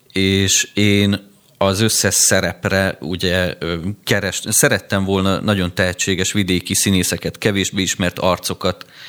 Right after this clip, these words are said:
szerepeltetni a filmben, és én az összes színház, meg színitanoda honlapjára fölmentem, és a képgalériát egyesével végignéztem,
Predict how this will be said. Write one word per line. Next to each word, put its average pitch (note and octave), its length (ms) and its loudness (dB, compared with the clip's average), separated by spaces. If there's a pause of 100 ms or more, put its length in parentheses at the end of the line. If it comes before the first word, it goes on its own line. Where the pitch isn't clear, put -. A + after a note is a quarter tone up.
(480)
szerepeltetni G#2+ 760 0
a F2 40 -2
filmben, B2+ 680 2 (440)
és - 220 2
én A#2+ 120 4
az B2 180 2
összes B2 500 2
színház, F2+ 1040 0
meg F2+ 220 -4
színitanoda F#2 840 2
honlapjára F2+ 880 2
fölmentem, A#2+ 800 2
és - 160 -2
a G#2 100 -6
képgalériát G2 880 0
egyesével G2+ 500 0
végignéztem, A#2 840 0